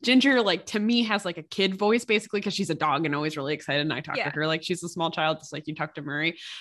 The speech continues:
Speaker 1: Um, but she also was a rescue dog. So Andrew <laughs> made up a voice for her that's, like, this, like, British, uh, orphan from a Dickens <laughs> novel.
Speaker 2: Oh.
Speaker 1: And
Speaker 2: Oliver
Speaker 1: it's
Speaker 2: the musical.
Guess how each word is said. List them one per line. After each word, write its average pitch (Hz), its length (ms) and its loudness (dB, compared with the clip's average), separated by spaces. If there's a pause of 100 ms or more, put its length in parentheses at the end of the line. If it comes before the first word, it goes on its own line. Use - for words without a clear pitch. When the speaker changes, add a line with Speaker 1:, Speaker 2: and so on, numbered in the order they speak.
(120)
Speaker 1:
Um, 165 280 2
but 160 240 0 (100)
she 226 240 2
also 214 280 4
was 170 140 0
a 160 60 -2
rescue 165 400 0
dog. - 320 -2
So 160 220 -2
Andrew 190 600 2
<laughs> - 320 -12
made 165 220 2
up 160 120 -6
a 156 80 -6
voice 147 360 -8
for 156 140 -6
her 143 360 -4 (400)
that's, 160 240 -6
like, 151 260 0
this, 160 220 -2
like, 143 240 -4 (720)
British, 165 840 2 (200)
uh, 131 540 0 (800)
orphan 160 560 2
from 185 480 0
a 180 40 4
Dickens 170 600 2
<laughs> - 80 0
novel. 190 440 4
Speaker 2:
Oh. 285 240 0 (880)
Speaker 1:
And - 340 0 (180)
Speaker 2:
Oliver 392 260 8
Speaker 1:
it's 403 140 4
Speaker 2:
the 427 80 0
musical. 269 920 0